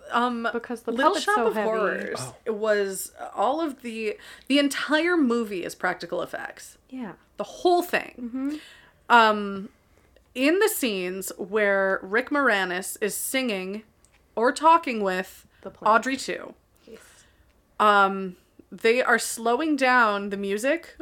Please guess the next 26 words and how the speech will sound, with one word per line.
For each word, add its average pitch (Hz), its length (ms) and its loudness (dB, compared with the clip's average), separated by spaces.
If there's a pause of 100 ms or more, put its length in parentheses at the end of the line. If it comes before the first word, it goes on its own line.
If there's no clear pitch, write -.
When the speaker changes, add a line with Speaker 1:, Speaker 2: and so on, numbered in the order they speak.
(120)
Speaker 1:
or 202 280 0
the 180 100 -6
dialogue. 208 640 2 (720)
Speaker 2:
And 214 180 -2
Rick 214 180 2
Moranis 190 440 0
has 185 180 -4
to 196 80 -10
slow 185 280 -4
down. 165 440 -4 (200)
Speaker 1:
He 269 200 -2
has 254 180 2
to 254 80 -6
slow 233 160 -2
Speaker 2:
His 220 80 2
Speaker 1:
down 220 260 4
his 196 140 2
Speaker 2:
lines. 208 100 -6
Speaker 1:
movement 240 520 -2
and 208 160 -4
his 196 180 -8
lines. - 680 -6
Speaker 2:
Yep. 147 180 -12 (240)
Speaker 1:
So 214 200 -2
he 269 140 -4
was 320 160 0